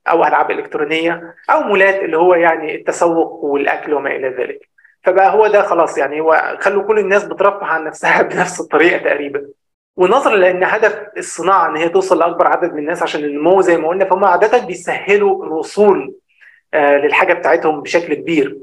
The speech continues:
فأنت بقى دلوقتي عندك مكاتب أفلام ومسلسلات على نتفليكس وشاهد وغيرها من الخدمات، خدمات الستريمينج اللي بقت مالية الدنيا دلوقتي،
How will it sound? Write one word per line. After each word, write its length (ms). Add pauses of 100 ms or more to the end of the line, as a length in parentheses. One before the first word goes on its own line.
(340)
فأنت 840
بقى 160
دلوقتي 220
عندك 320
مكاتب 520
أفلام 360
ومسلسلات 580
على 200
نتفليكس 680
وشاهد 800
وغيرها 340
من 100
الخدمات، 640
خدمات 360
الستريمينج 500
اللي 120
بقت 180
مالية 180
الدنيا 280
دلوقتي، 460